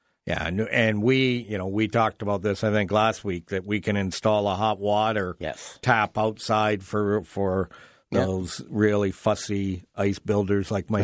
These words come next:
Speaker 1: myself
Speaker 2: right.
Speaker 1: who want a
Speaker 2: <laughs>
Speaker 1: hot flood to make it perfectly smooth. And
Speaker 2: Yeah.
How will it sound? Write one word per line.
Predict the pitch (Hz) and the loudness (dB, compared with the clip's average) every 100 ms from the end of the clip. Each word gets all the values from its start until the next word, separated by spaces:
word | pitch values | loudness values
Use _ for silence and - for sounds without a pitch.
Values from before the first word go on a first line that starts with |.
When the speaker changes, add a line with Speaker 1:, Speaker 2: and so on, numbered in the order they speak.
| 98 | 2
Speaker 1:
myself | 110 107 | 4 4
Speaker 2:
right. | 135 | 2
Speaker 1:
who | 117 113 | 0 -2
want | 107 113 107 | 0 0 0
a | 104 156 131 | -2 -2 -6
Speaker 2:
<laughs> | 123 | 0
Speaker 1:
hot | 127 131 - | 0 0 -4
flood | - 127 123 123 113 | -6 -2 0 -2 -6
to | 117 | -6
make | 110 117 107 | -2 -2 0
it | 113 110 | -2 -2
perfectly | 135 131 135 - 110 123 117 | -2 0 0 -2 -4 -4 -4
smooth. | - 123 123 127 123 117 | -6 -2 0 0 -2 -2
And | 107 | -2
Speaker 2:
Yeah. | 104 | 0